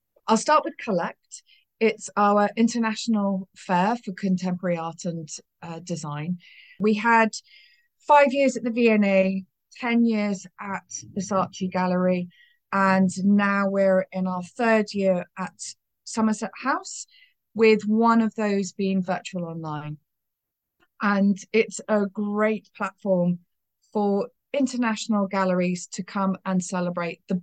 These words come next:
best of what craft can offer. And what we've really seen is a transformation of craft in the field of fine art, where we're seeing fine art galleries come to our fair and really celebrate the breadth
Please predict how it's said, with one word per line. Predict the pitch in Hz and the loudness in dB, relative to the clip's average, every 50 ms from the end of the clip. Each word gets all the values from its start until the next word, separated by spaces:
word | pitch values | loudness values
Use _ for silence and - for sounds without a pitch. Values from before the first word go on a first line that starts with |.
| _ - | _ -4
best | 202 190 190 180 - - - - | -4 -4 -4 -6 -10 -14 -14 -14
of | 170 180 175 | -14 -10 -8
what | 180 - - | -8 -8 -8
craft | _ - 185 165 160 151 - - | _ -10 -8 -8 -8 -10 -14 -14
can | - 175 160 | -12 -10 -8
offer. | 147 147 147 147 147 - - 180 _ _ _ _ _ _ _ _ _ _ _ _ _ - | -8 -10 -10 -10 -12 -12 -12 -14 _ _ _ _ _ _ _ _ _ _ _ _ _ 0
And | 214 220 233 | 4 6 6
what | 247 247 - | 6 4 4
we've | 262 254 233 214 | 2 0 2 2
really | 240 247 247 247 240 233 220 | 4 4 4 4 2 0 -2
seen | 190 - 240 220 208 202 | -4 -4 -4 -4 -2 -2
is | 196 190 185 190 | -4 -4 -6 -6
a | 185 | -10
transformation | - - 220 208 208 202 - - 214 208 202 202 208 196 190 - 202 185 180 175 180 175 _ - | -10 -6 -4 -2 -2 -2 -4 -2 -2 0 0 0 0 -2 -4 -2 -2 -2 -2 -2 -4 -6 _ -4
of | 190 190 190 180 180 - _ | -2 0 0 0 -2 -6 _
craft | - - - 196 190 190 185 180 - - - - | -20 -10 -4 -2 -2 -2 -2 -6 -10 -16 -12 -6
in | 190 185 185 180 | -4 -2 -2 -2
the | 180 180 175 175 170 170 170 170 - - _ _ _ _ _ _ _ _ _ _ _ _ | -2 -2 -4 -4 -6 -6 -8 -10 -12 -14 _ _ _ _ _ _ _ _ _ _ _ _
field | _ - - 247 240 240 240 233 | _ -4 2 4 4 4 4 0
of | 214 180 | -2 -8
fine | - - 196 196 190 196 | -4 -2 0 0 2 2
art, | 202 247 294 302 - - - - _ - _ _ - | 0 -2 -4 -6 -8 -14 -18 -18 _ -20 _ _ -4
where | - 202 196 | 0 0 2
we're | 190 202 196 | 2 2 0
seeing | 185 - - 202 190 190 185 180 180 175 175 _ _ _ _ - | -2 -2 -2 -2 0 0 2 0 0 -2 -4 _ _ _ _ -2
fine | 254 233 226 233 233 | 0 2 4 4 4
art | 220 - - - | 2 0 -2 -2
galleries | - 214 202 196 185 175 165 160 151 - | -2 0 0 0 0 -2 -4 -8 -12 -14
come | - - 185 175 175 | -10 -6 -4 -4 -4
to | 175 - 175 | -4 -6 -8
our | 165 165 160 - - | -8 -8 -8 -8 -6
fair | 170 165 160 160 160 160 160 _ _ _ _ _ _ - | -4 -4 -4 -4 -6 -8 -10 _ _ _ _ _ _ -6
and | - 180 175 175 175 170 175 175 190 | -4 -2 -2 0 -2 -4 -6 -4 -4
really | 185 196 202 196 196 190 185 180 | 0 2 2 2 2 2 0 -4
celebrate | - - - 190 180 180 175 180 - 165 _ _ _ _ - - | -6 -6 -4 -2 -2 -2 -4 -6 -8 -14 _ _ _ _ -14 -6
the | - 185 | -6 -6
breadth | 175 - 190 185 190 180 - _ - - | -4 -4 -2 0 0 0 -2 _ -20 -20